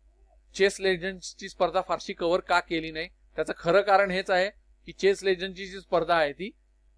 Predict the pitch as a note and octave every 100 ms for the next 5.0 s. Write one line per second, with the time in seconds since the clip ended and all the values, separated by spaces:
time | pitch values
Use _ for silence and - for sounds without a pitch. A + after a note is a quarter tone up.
0 | D#3 D#3 E3+ G3 G3 F#3 G3 F#3+ G3 F#3
1 | - D#3+ E3 D#3+ A3+ A3+ - - A3 A#3
2 | A#3 G#3+ G#3 G#3 G3+ G3+ F#3+ G3 E3 F3
3 | C#3+ - _ - F#3+ F#3 G3+ G3+ B3 -
4 | _ _ _ _ F3 - G#3+ G#3+ A#3 A3